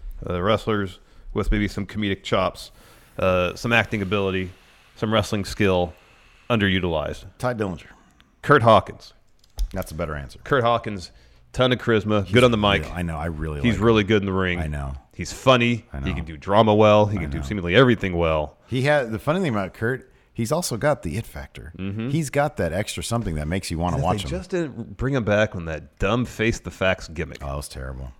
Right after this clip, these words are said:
Speaker 1: That, that just instantly, instantly,
Speaker 2: I know.
Speaker 1: instantly put him in a, in a huge hole.
Speaker 2: I know.
Speaker 1: 'Cause it was horrible. Remember they hyped his debut and it happened during the pre-show for No Mercy. We were there for that.
Speaker 2: I know. It was terrible.
Speaker 1: So bad.
Speaker 2: It was awful.
Speaker 1: It was so bad.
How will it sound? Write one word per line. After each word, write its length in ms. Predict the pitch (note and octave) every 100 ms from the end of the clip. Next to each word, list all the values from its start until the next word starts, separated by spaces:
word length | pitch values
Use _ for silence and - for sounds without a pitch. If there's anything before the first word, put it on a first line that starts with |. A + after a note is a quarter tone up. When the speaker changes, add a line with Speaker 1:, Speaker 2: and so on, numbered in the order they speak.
| _
Speaker 1:
That, 240 | F#2 - G#2
that 140 | G#2+
just 240 | G#2+ G#2 - - _
instantly, 560 | C#3 - A#2+ F#2 D#2
instantly, 460 | - C#3+ - G2+ D2+
Speaker 2:
I 40 | D#2
know. 80 |
Speaker 1:
instantly 320 | A#2+ - F#2+ E2
put 180 | -
him 120 | G#2+ F#2
in 80 | E2+
a, 140 | D#2+ F2+
in 140 | E2
a 100 | D2+ - -
huge 340 | - E3 A2
hole. 380 | - A2+ F2 C#2+ -
Speaker 2:
I 100 | C#2
know. 260 | C#2+ F#2 E2
Speaker 1:
'Cause 140 | - G2+
it 100 | F#2
was 140 | E2+
horrible. 560 | - F#3 D3+ F#2 D#2 -
Remember 160 | A#2+ C#3+
they 80 | A2
hyped 220 | C3+ C#3+
his 100 | A#2
debut 380 | A2 B2+ A2+ C#3
and 80 | A#2
it 60 | G#2+
happened 360 | B2+ B2+ A2+ - - _
during 160 | A#2 B2
the 60 |
pre-show 520 | F#2+ - E3 - B2 A2
for 140 | G#2+
No 140 | A#2+
Mercy. 340 | C#3 C#3+ - E2+ _ _ _ _ _ _ _
We 100 | -
were 80 | B2
there 140 | A2+ A#2+
for 100 | F#2
that. 260 | E2 - - -
Speaker 2:
I 100 | E2
know. 280 | E2+ C3+ A#2 - _
It 60 | -
was 120 | F#2+
terrible. 400 | - D3+ A#3+ C2+ - _ _ _ _ _ _ _ _ _ -
Speaker 1:
So 220 | - -
bad. 260 | C#2+ - - -
Speaker 2:
It 60 | G2
was 120 | G#2
awful. 300 | G2 C#3+ -
Speaker 1:
It 40 | F2+
was 80 |
so 140 | - D#2+
bad. 240 | D2+ D2